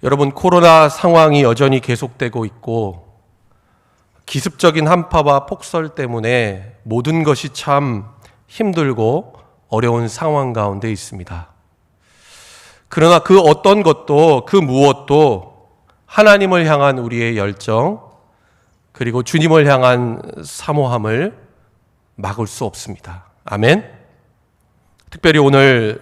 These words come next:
새해 첫 금요 기도회 가운데 하나님의 은혜를 간절히 사모함으로 참여한 여러분들에게 이 시간 하나님의 은혜와 하나님의 평강이 있기를 주님의 이름으로 축원합니다.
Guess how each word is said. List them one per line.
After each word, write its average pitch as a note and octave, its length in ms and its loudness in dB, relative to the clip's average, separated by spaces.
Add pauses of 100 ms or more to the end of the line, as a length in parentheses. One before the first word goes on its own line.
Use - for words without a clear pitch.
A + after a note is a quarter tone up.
새해 C#3+ 420 0
첫 - 480 -6
금요 C3 400 -6
기도회 A#2 380 -8
가운데 G#2 720 -4 (680)
하나님의 F#3+ 480 4
은혜를 D#3 240 2
간절히 C3 460 -2
사모함으로 B2 1120 -2 (680)
참여한 F#3 500 4
여러분들에게 A#2+ 880 -2
이 B2+ 100 -12
시간 G#2+ 500 -4 (320)
하나님의 C#3 520 -2
은혜와 A#2+ 640 0 (1080)
하나님의 A2+ 480 -4
평강이 C3+ 560 -6
있기를 G#2+ 600 -10 (320)
주님의 G#2+ 380 -8
이름으로 F#2+ 320 -12
축원합니다. F#2+ 640 -12